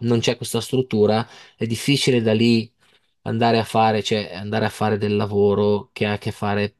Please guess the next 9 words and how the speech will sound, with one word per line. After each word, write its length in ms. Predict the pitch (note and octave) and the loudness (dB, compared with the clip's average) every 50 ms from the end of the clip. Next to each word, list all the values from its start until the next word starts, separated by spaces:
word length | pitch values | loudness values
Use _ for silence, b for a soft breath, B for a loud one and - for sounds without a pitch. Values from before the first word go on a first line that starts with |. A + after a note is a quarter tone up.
| _ _ | _ _
sull'ottimizzazione, 880 | _ - - - G#2 G#2 - - G#2 G2+ F#2+ G2 G2+ - - A2 G#2+ G#2+ | _ -10 -6 -2 -2 -2 -2 -2 -4 -2 -2 -4 -4 -2 -2 -2 -2 -2
sulla 200 | G2+ - G#2+ G#2 | -2 -2 -2 -4
gestione 320 | F#2+ G2 G2 - - G#2 G2+ | -4 -4 -8 -8 -6 -4 -4
delle 120 | G2+ G2 | -2 -4
informazioni, 720 | G2 - - G2+ G2 G2+ G2+ F#2 - - G2+ G2+ G2+ G2 G2 | -4 -4 -6 -6 -4 -4 -6 -6 -4 -2 -2 -2 0 -2 -4
sugli 240 | - - G2+ F#2+ G2+ | -2 -2 -2 0 0
analytics, 680 | G2 G2 G2 G2+ G2 F#2+ F2 - G2+ F#2 - - - b b b b b b b _ | 0 0 -2 -2 -2 -2 -4 -4 -6 -6 -6 -8 -12 b b b b b b b _
perché 420 | _ C#3+ C#3+ C#3+ - - A#2+ A#2 B2 | _ 0 0 0 0 0 0 2 2
ancora 680 | C3 C3 B2 - - B2+ A#2+ A#2 A2+ A#2+ B2 B2+ C3+ C3+ | 2 0 -2 0 2 4 4 4 4 4 2 0 0 -2